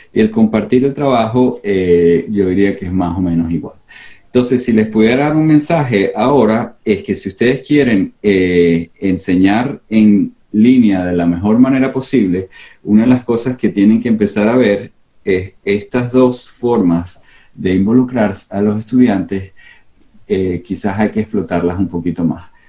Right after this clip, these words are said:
También va a sugerir que pasen un poco del hablar, eh, perdón, del, sí, del hablar, que pasen un poco al votar. Eh, eh, esas son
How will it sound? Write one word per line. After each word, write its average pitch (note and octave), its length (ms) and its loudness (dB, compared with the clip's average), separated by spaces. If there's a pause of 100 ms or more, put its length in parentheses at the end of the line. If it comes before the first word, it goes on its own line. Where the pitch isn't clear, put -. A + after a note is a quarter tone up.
(160)
También F#2+ 360 2
va A#2+ 80 0
a B2 40 -4
sugerir C3+ 640 0
que G#2 160 -4
pasen G2 400 -2
un A2 160 2
poco G#2 480 -2
del F#2 560 -2 (100)
hablar, A2+ 680 -2 (680)
eh, F2+ 400 2
perdón, G2 320 0
del, F2+ 240 -2
sí, F#2+ 200 -2
del F2 180 0
hablar, B2 460 0
que G#2 140 -2
pasen F2+ 340 -4
un G#2 160 0
poco G#2 560 -2
al F2+ 280 -2
votar. E2+ 480 -6 (520)
Eh, D#2 540 -2 (320)
eh, F2 240 -6
esas G2 280 -4
son A#2 420 2